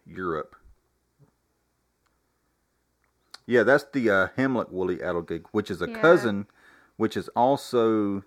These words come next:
Speaker 1: Klingman's Dome released a report on it. It is actually a separate insect.
Speaker 2: It is. This one's from
Speaker 1: But it,
Speaker 2: Asia.
Speaker 1: yeah, it's targeting the hemlock trees.
Speaker 2: Mm.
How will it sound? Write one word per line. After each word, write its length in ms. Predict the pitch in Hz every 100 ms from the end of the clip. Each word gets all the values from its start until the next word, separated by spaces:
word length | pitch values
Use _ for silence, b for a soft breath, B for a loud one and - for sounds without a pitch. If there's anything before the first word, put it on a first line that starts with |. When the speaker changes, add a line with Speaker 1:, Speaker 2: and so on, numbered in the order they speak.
| _ _ _ - -
Speaker 1:
Klingman's 420 | 135 139 117 -
Dome 580 | 107 117 131 110 95 92
released 680 | 87 95 95 104 98 - - -
a 180 | 101 95
report 480 | 92 - 110 104 -
on 200 | 92 -
it. 320 | 107 117 - 98
It 100 | 123
is 160 | 117
actually 340 | 110 110 - 92
a 60 |
separate 600 | - - 110 - 98 - 107
insect. 720 | 113 - - 76 - - -
Speaker 2:
It 120 | 247
is. 160 | 247 214
This 160 | 240 262
one's 180 | 226
from 140 | - 202
Speaker 1:
But 200 | 208 196
it, 20 |
Speaker 2:
Asia. 320 | 202 190 98 - -
Speaker 1:
yeah, 200 | 104 92
it's 240 | 90 85
targeting 800 | - - 127 117 110 107 101 92
the 100 | 87
hemlock 440 | - 139 117 76 -
trees. 380 | 95 85 80
Speaker 2:
Mm. 720 | 247 247 247 233 220 214 208